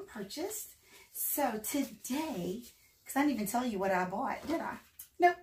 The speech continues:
I did not. So today I am unboxing my, a thank you note from Fashion File, as well as we want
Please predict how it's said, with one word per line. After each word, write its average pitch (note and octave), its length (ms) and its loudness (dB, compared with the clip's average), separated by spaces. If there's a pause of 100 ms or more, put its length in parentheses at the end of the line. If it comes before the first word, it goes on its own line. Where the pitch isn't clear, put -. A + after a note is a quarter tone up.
(120)
I F#4 120 -2
did C4+ 180 -2
not. C#4 180 -2 (520)
So F4+ 200 6
today D#4 760 6
I C#4 160 6
am C4+ 280 6
unboxing C#4 600 6
my, C4 360 6
a C4 60 4
thank C#4+ 380 2
you C#4+ 100 2
note B3+ 480 4 (320)
from C4+ 260 4
Fashion C#4 460 6
File, C#4 400 6
as A#3 240 6
well B3 240 6
as A#3 280 2 (340)
we D4 360 4
want A3+ 500 2